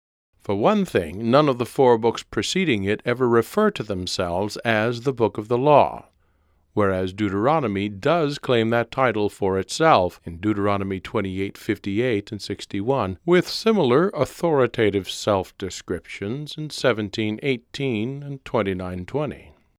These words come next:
Covenant, blessing, consequences, festivals, tithes, worship, warnings, curses, a public reading of the law every seven years,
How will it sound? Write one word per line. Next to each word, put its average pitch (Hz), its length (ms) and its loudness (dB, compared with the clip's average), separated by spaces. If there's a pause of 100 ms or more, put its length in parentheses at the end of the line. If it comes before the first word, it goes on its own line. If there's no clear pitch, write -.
(520)
Covenant, 151 640 2 (140)
blessing, 139 800 2
consequences, 139 1120 0
festivals, 143 1000 2
tithes, 151 800 4
worship, 170 720 4
warnings, 180 960 8 (100)
curses, 180 840 6
a 113 140 0
public 170 540 4
reading 160 420 2
of 147 100 -2
the 135 120 6
law 151 400 10
every 147 480 4
seven 139 420 4
years, 180 640 4